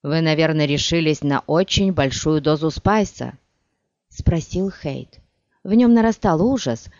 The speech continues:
что эта женщина из рода Атрейдисов умрёт, что ему придётся смотреть в лицо Полу и сообщать ему об этом. «Ты не знаешь, каково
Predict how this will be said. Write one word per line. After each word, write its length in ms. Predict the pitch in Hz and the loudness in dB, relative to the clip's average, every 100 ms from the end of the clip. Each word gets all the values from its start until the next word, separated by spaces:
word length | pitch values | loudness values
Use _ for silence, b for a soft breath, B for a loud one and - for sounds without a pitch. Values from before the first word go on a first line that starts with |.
| b | b
что 180 | - | 0
эта 200 | 180 196 | 2 2
женщина 680 | 196 202 220 156 - 127 127 | 0 0 0 0 0 0 0
из 100 | 131 | 0
рода 300 | 180 185 156 | 0 2 0
Атрейдисов 680 | 143 214 247 160 151 143 147 | 0 0 0 0 -2 -2 0
умрёт, 540 | 180 190 277 247 - - _ B B | 2 2 2 0 -2 -12 _ B B
что 140 | - 226 | -2 4
ему 200 | 254 262 | 4 6
придётся 420 | 247 233 277 240 | 4 4 2 0
смотреть 500 | 214 220 214 240 240 | 2 0 2 0 0
в 60 | 170 | 0
лицо 360 | 185 - 220 | -2 0 0
Полу 520 | - 151 190 269 156 - b b | 2 2 4 4 0 -4 b b
и 80 | 147 | -8
сообщать 760 | - 156 135 - 233 294 - | -2 0 0 0 0 0 -2
ему 200 | 151 135 | -2 -2
об 160 | 131 131 | -2 -2
этом. 420 | 165 120 135 135 _ _ _ _ _ _ _ _ _ _ _ _ _ _ _ - | -2 -4 -10 -12 _ _ _ _ _ _ _ _ _ _ _ _ _ _ _ -4
«Ты 160 | 262 | 0
не 200 | 254 247 | 2 0
знаешь, 680 | 208 233 254 233 165 135 - | 0 -2 -2 -2 -4 -6 -8
каково 840 | - 165 - 185 180 214 214 165 | -8 -10 -6 -6 -4 -4 -6 -8